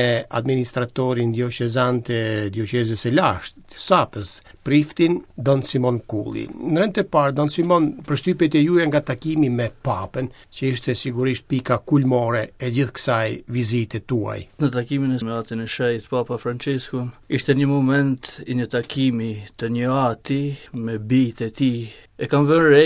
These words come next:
Speaker 2: që një atë i dashur dhe i mirë, sikurse Papa Francesku, dëshironte vetëm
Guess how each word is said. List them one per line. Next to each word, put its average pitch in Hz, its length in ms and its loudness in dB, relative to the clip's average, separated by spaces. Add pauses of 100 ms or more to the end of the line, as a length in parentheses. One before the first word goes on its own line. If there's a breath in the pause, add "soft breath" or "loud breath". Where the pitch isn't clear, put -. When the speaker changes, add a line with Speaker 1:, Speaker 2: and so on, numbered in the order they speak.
Speaker 2:
që 135 220 0 (180)
një 127 280 2
atë 113 520 2
i 110 40 -8
dashur 113 600 -4
dhe 117 160 -2
i - 20 -2
mirë, 117 400 -2
sikurse 110 640 -4 (300)
Papa 110 320 -4
Francesku, 127 640 -4 (180 soft breath)
dëshironte 131 720 4
vetëm 160 420 2